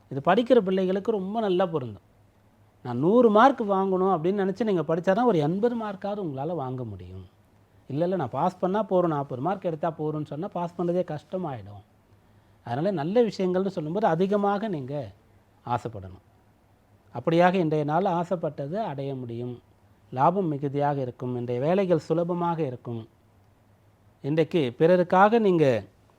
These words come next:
கொடுத்த வாக்குறுதிகளை காப்பாற்ற முடியும். "பிறருக்காக செலவு செய்றேன், பொ-, பொருள் செலவு செய்றேன், டைம் ஸ்பெண்ட் பண்றேன்" அப்படின்னு சொல்லியிருந்தா, "விடுத்த இடங்களுக்கு அழைத்து கொண்டு போகிறேன், வைத்தியம் பார்க்க மருத்துவரிடத்தில் அழைத்து கொண்டு போகிறேன்", இப்படிலாம் சொல்லியிருந்தா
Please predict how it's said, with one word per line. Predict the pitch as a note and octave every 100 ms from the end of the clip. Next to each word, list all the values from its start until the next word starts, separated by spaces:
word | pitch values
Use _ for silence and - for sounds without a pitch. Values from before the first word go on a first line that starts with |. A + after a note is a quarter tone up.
| _ _
கொடுத்த | - F3+ F#3+
வாக்குறுதிகளை | E3 D#3+ F#3+ G#3+ F#3+ E3+ E3+
காப்பாற்ற | E3 C#3 B2+ A2 A2
முடியும். | G2+ F#2 - _ _ _
"பிறருக்காக | - C#3+ C#3+ D3
செலவு | D3+ C3+ C#3 D3
செய்றேன், | B2+ A2 G#2+ G#2 G2+
பொ-, | B2 C3+
பொருள் | D#3 F3
செலவு | F#3 C#3+ C#3 B2+
செய்றேன், | A2 G#2+ A2+
டைம் | G#2+ C3 E3+
ஸ்பெண்ட் | E3+ C3
பண்றேன்" | B2+ A#2 G2+ G#2+ G#2+ F#2 _ _ _ _ _ _ _ -
அப்படின்னு | B2 C#3+
சொல்லியிருந்தா, | B2 A#2 A2 G2+ G#2+ A#2 - _ _ _ _ _ _ _ _ -
"விடுத்த | D3 D#3+
இடங்களுக்கு | D3 C3+ C3 A#2+ A#2+
அழைத்து | B2+ C#3 C3
கொண்டு | A#2 A#2
போகிறேன், | A#2 G#2 G2+ G#2+ G2+ - _ _ _ _
வைத்தியம் | - C3+ D#3+ E3 D3+
பார்க்க | C3 B2 A#2+
மருத்துவரிடத்தில் | B2 B2 D3 D#3+ C#3 A#2+ B2
அழைத்து | A#2 A#2+ A#2+
கொண்டு | A#2 A2+
போகிறேன்", | A2+ A2+ G#2 G#2 G#2
இப்படிலாம் | G#2+ A#2+ C3+ F#3
சொல்லியிருந்தா | E3 D3 D#3+ D3 E3+